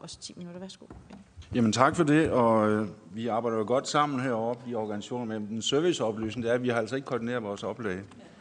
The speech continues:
Speaker 2: selvom det måske kunne komme til at lyde sådan. Øh, socialpædagogerne, det er jo, øh, den største faggruppe på det specialiserede sociale område, både i, øh, kommunerne og, og i regionerne.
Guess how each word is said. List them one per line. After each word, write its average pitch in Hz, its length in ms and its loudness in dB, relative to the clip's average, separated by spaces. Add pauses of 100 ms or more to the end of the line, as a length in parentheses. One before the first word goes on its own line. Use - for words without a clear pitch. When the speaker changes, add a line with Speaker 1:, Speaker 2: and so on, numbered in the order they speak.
(280)
Speaker 2:
selvom 98 240 -8
det 87 180 -6
måske 95 320 -4
kunne 110 140 -8
komme 104 160 -2
til - 80 -2
at 113 60 2
lyde 107 180 0
sådan. 117 320 2 (400)
Øh, 117 160 6
socialpædagogerne, 135 920 4
det 180 160 6
er 175 40 6
jo, 131 300 6
øh, 113 120 6
den 110 140 2
største 151 300 2
faggruppe 147 520 4
på 127 80 2
det 117 160 -2
specialiserede 117 600 0
sociale 135 400 2
område, 113 300 2
både 135 360 2
i, 107 220 -2
øh, 90 140 -4
kommunerne 113 560 -2
og, 87 220 -4
og 87 260 -4
i 104 120 0
regionerne. 101 720 0